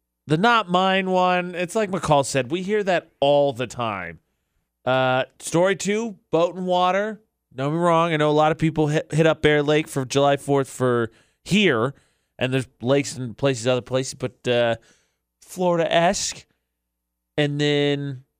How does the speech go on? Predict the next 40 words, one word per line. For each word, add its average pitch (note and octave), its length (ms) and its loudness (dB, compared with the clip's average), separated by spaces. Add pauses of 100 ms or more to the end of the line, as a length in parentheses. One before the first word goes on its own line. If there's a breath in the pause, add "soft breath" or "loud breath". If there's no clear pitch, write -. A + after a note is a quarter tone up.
(160)
story D#4+ 340 2
number A3 180 2
three, G3 300 0
I, E3 140 4
that's C4 260 0
a F3+ 60 0
wild A#2+ 460 0
card. F#2+ 400 -4
I F3 80 4
kinda A3 340 2
want B3+ 180 2
it A#3+ 80 -4
to C4+ 40 -6
be B3+ 140 0
three, A#3 400 0
but G3+ 240 0 (1160)
desert G#3 520 0
could D#3 120 -4
be C#3 120 -4
Southwest C#3 720 -2
maybe A3 400 -2
with G3+ 160 0
the F#3 80 -2
snake. G#3+ 580 -2
No D#3 220 0
idea. G2 320 -2 (160)
I, C#3 60 -2
I, D3 100 -2
I C3+ 120 -2
don't - 100 -4
know. F2+ 40 -12 (800)
Maybe, A#3 340 2
maybe A#3 280 0
not G#3+ 260 0
one. C3 340 -4
What, C#3+ 200 -6
what B2 300 -4
do C#3+ 60 0
you A#2+ 80 -2
got? F#2+ 180 -6